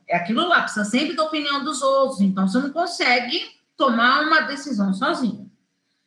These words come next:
Chega a extremos para obter dados e suporte. Então, você, a pessoa faz até, comete loucuras pra,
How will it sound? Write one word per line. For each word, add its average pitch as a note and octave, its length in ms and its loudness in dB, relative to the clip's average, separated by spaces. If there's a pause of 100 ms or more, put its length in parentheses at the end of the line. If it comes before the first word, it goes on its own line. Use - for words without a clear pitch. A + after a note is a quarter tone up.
(340)
Chega E4 420 0
a D#4 100 2
extremos D4+ 760 0
para C4 240 0
obter B3 460 -2
dados B3 500 0
e C4+ 80 -6
suporte. G3 680 -4
Então, F#3+ 220 0
você, F#4 180 -6 (360)
a C4 280 4
pessoa B3+ 420 4
faz D#4 180 4
até, D#4+ 600 2
comete C#4+ 360 0
loucuras G#4 920 2 (100)
pra, E4+ 120 4